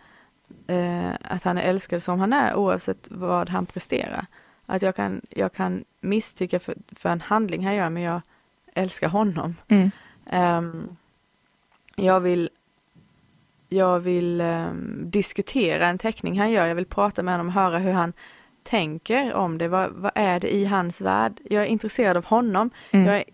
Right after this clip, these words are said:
Speaker 1: jag vill inte bara säga, "Åh, vilken fin teckning."
Speaker 2: Mm.
Speaker 1: Eh, och, och det där, hur, hur får man över det liksom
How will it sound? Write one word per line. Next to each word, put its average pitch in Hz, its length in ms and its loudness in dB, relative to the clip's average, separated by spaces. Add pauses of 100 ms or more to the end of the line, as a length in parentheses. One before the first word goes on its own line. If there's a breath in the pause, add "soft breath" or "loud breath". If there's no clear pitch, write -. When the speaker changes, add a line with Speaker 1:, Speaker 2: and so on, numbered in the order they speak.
(120)
Speaker 1:
jag 208 320 2
vill 220 140 2
inte 220 180 -2
bara 202 160 4
säga, 190 300 2
"Åh, 196 100 0
vilken 185 220 -6
fin 175 180 -6
teckning." 180 580 0 (1120 soft breath)
Speaker 2:
Mm. 185 400 4
Speaker 1:
Eh, 175 60 -4 (1900)
och, - 200 2
och 208 200 2
det 208 80 -2
där, 233 420 2 (720 loud breath)
hur, 220 140 -2
hur 214 160 2
får 226 180 0
man 208 140 2
över 202 220 2
det 214 220 2
liksom 190 460 -4